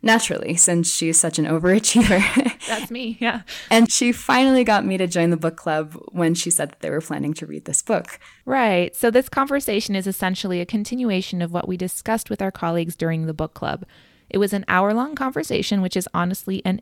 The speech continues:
Speaker 2: infinitesimal amount of time to devote to a book of such substance.
Speaker 1: Mm-hmm.
Speaker 2: But hey, you do what you can with what you've got.
Speaker 1: Mm-hmm. And while this episode won't be an hour long,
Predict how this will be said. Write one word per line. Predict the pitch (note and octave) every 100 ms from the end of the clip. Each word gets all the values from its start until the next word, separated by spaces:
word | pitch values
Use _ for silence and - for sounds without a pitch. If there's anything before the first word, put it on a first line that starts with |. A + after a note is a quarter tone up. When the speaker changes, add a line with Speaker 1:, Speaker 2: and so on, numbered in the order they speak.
| _
Speaker 2:
infinitesimal | D#4+ F4 - F4 E4+ - - F4 - D4+ B3 A3
amount | G3+ F#3+ F3+
of | G3
time | A3 F#3 F3+ F3+
to | F3
devote | F3 F3 E3+
to | F#3
a |
book | E3 E3 -
of | D#3+
such | - -
substance. | - E3 D#3+ D#3+ D3 -
Speaker 1:
Mm-hmm. | C#4+ - - - -
Speaker 2:
But | D4 C4+
hey, | B3 G3+
you | G#3
do | G#3+ A3+
what | B3 -
you | C4
can | C4+ B3 A3 G#3+ G#3
with | G#3
what | F#3 -
you've | G3+ F#3
got. | E3+ D#3+ D#3+ -
Speaker 1:
Mm-hmm. | G3+ - - F3+ F3+ G3 - - - -
And | G#3 G3+ G3 F#3+
while | A#3 E4
this | D4
episode | F#3 F3+ F#3+ F#3 F3
won't | F3+ G3
be | A#3
an | A#3
hour | E3 F3
long, | A3+ D#3+ D3 G3+